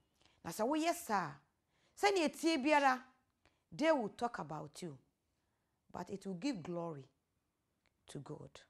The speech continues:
Hallelujah. Enipa ho suro, esum ne fidie.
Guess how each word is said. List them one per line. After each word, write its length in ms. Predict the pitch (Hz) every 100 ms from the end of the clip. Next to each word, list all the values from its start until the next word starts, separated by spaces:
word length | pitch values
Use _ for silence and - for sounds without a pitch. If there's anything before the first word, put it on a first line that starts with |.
| _ _ _ _ _ -
Hallelujah. 760 | - 170 160 165 175 160 151 135 _ _ _ _ _ _ -
Enipa 360 | 190 220 220
ho 100 | 208
suro, 360 | 220 - 147 147 _ _ _ _ _ _ _
esum 340 | 165 - 185 165
ne 80 | 139
fidie. 440 | - 127 131